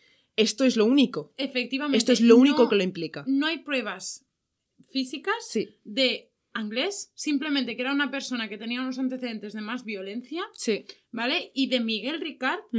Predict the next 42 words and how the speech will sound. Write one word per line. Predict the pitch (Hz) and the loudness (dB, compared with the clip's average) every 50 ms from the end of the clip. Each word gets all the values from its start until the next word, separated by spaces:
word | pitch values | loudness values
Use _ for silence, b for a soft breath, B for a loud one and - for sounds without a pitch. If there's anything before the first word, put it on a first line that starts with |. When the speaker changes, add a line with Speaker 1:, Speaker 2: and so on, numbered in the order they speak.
| 208 202 | 2 2
Speaker 2:
lo | 247 254 247 | 2 2 0
único | 262 285 349 359 359 285 | 0 -2 -2 -4 -6 -6
que | 294 269 | -6 -8
podían | 214 254 262 254 254 247 240 | -6 -6 -4 -2 -2 -2 -4
inculpar | 240 226 240 233 233 240 277 320 | -6 -6 -8 -10 -8 -8 -8 -6
era | 349 339 294 | -4 -6 -6
el | 240 - - _ | -6 -8 -10 _
coche. | 339 392 392 - - - - - | -6 -6 -6 -6 -8 -10 -6 -6
Speaker 1:
Exacto. | 202 196 - 202 180 170 - - 151 165 - _ _ | -6 -4 -2 -4 -4 -6 -6 -10 -12 -12 -12 _ _
Speaker 2:
Porque | 277 277 262 262 262 | -4 -4 -2 -2 -2
la | 240 220 | -2 -2
señora | 220 233 254 240 254 254 254 302 302 | -4 -4 -4 -2 -2 -2 -2 -4 -4
que | 320 - | -6 -6
también | 302 302 302 311 302 285 | -6 -4 -4 -4 -4 -2
vio | 277 349 330 269 - | -4 -4 -4 -6 -6
a | - 214 - | -8 -10 -10
cuatro | 208 226 226 - - | -10 -10 -10 -10 -8
personas | 233 285 269 - - 302 294 285 311 330 320 269 | -8 -8 -8 -8 -6 -4 -4 -4 -4 -4 -2 0
no | 269 262 262 269 | 0 0 0 0
las | 302 302 - | -4 -6 -4
des-, | - 269 254 262 - - _ _ | -4 -4 -4 -4 -8 -12 _ _
no | - 208 254 233 233 254 254 | -8 -6 -6 -4 -2 -2 -2
las | 262 294 277 - | -2 -4 -6 -10
pudo | - 294 320 302 269 233 | -12 -10 -8 -6 -6 -6
describir, | 202 208 - - - - 202 208 254 294 269 | -6 -8 -10 -12 -10 -10 -8 -6 -4 -4 -4
entonces | 240 190 220 262 262 | -4 -6 -6 -8 -6
tampoco | 285 294 277 269 311 277 302 302 | -4 -4 -4 -4 -4 -8 -10 -6
tenían | 285 277 277 277 269 254 254 | -4 -4 -2 0 -2 -2 -2
ta-, | 254 254 - - - | -4 -6 -10 -6 -2
un | 269 277 254 | 0 0 0
retrato | 254 254 247 247 - 254 240 240 - 254 233 | 0 -2 -6 -6 -4 -6 -6 -4 -4 -6 -6
robot | - 214 240 233 208 180 220 233 226 220 - _ | -4 -6 -6 -6 -6 -6 -6 -6 -6 -8 -8 _
que | 254 233 | -8 -6
dijesen | 202 240 214 214 202 233 | -6 -6 -4 -4 -2 0
Speaker 1:
Exacto. | 233 202 180 170 170 220 175 165 | 0 0 0 0 -2 -4 -4 -6
Speaker 2:
que | 160 | -6
se | - - 220 214 | -6 -8 -10 -12
pareciesen. | - - 214 208 202 196 - - 285 302 302 - 226 185 180 | -8 -8 -8 -8 -8 -10 -8 -8 -6 -6 -6 -6 -8 -6 -6
Speaker 1:
Exacto. | 196 196 - - 170 160 - - - 143 | -6 -6 -4 -6 -6 -6 -8 -10 -8 -6
Speaker 2:
Y | - | -2
de | 233 254 247 | 0 0 0
hecho, | 247 247 302 311 311 285 - | -2 -4 -6 -6 -6 -8 -10